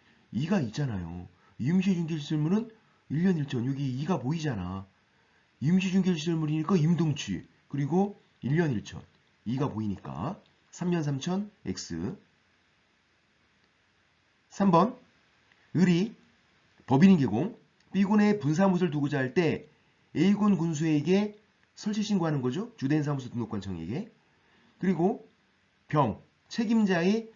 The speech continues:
자격증 사본을 제출해야 한다. 틀렸죠. 등록관청을 찾아갔으니까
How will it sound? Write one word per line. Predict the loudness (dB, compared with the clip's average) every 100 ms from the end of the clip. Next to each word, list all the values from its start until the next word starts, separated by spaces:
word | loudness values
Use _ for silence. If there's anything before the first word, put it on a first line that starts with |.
| _ _
자격증 | -6 2 2 2 -2 -2
사본을 | -2 0 0 2
제출해야 | 0 0 -4
한다. | -4 -8 _ _ _ _ _ _ _ _ _ _ _ -8
틀렸죠. | -2 -2 -4 -18 _ _ _ _ _ -20 _ _ _ _ _ _ _ _ _ _ -20 _
등록관청을 | -4 2 2 2 0 0 0
찾아갔으니까 | 0 -2 -2 -6 -4 -4 -6